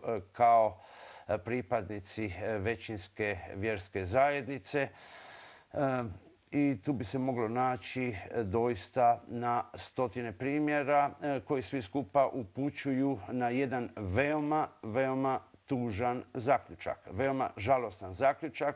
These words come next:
i mislim da će se svaki iskreni vjernik i svaka iskrena vjernica, e, složiti, e, s mojom tvrdnjom da to nije za nikoga dobro. Naime, e, što time se stvara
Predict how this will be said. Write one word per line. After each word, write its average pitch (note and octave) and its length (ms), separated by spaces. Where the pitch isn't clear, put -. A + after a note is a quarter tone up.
i B2+ 160
mislim B2 300
da A2+ 80
će G#2+ 140
se G2+ 180
svaki C3+ 420
iskreni F#2 340
vjernik C#3 520
i F#2+ 40
svaka G2+ 300
iskrena E2 380
vjernica, D3 640
e, C3+ 280
složiti, E3+ 840
e, C#3+ 480
s - 220
mojom D3+ 800
tvrdnjom D3+ 760
da C3+ 400
to C#3 220
nije C3 520
za A2+ 240
nikoga A#2+ 440
dobro. F2+ 440
Naime, D3 280
e, C#3 320
što B2 220
time F#3+ 360
se D#3+ 400
stvara D#3 640